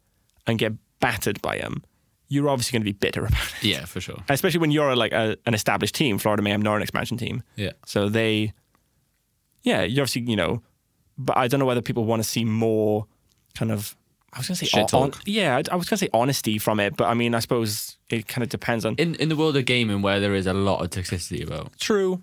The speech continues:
Speaker 1: yeah, and I was like, one of, who
Speaker 2: Overwatch is like the snooker of esports. So,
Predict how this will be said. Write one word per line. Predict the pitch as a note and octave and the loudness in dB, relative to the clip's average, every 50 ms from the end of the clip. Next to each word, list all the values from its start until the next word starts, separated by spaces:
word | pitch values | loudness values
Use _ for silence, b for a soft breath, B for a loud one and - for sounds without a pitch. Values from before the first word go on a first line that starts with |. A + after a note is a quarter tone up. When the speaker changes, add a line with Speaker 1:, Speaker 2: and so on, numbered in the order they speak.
| - | -2
Speaker 1:
yeah, | - C3+ B2+ B2+ B2+ B2+ B2+ - | 0 2 4 4 4 2 2 2
and | - C3 C#3 | 2 2 4
I | |
was | C#3+ C3+ - | 2 2 2
like, | C3+ A#2 A2+ - | 2 0 0 0
one | C3 B2+ C3 B2+ | 0 0 0 2
of, | B2 B2 - - - - - | 0 0 -2 -6 -12 -12 -2
who | - - | 2 4
Speaker 2:
Overwatch | B2+ C3 C3+ C#3 B2 A#2 A2 G2 - | 4 6 6 4 4 4 4 2 0
is | F#2+ F2 | 0 0
like | F#2+ F2 - | 0 0 0
the | - F2 | -2 -4
snooker | - - - - - F#2+ F2 E2 - E2+ D#2 D2+ | -4 -4 -2 0 0 0 0 2 0 0 0 0
of | C#2 | 0
esports. | C2+ C2 C2 - - - - - - - - - _ _ _ _ _ _ _ _ _ _ _ _ _ _ _ - - | -2 -4 -4 -4 -4 -6 -6 -6 -6 -8 -10 -10 _ _ _ _ _ _ _ _ _ _ _ _ _ _ _ -14 -10
So, | - - - | -8 -8 -8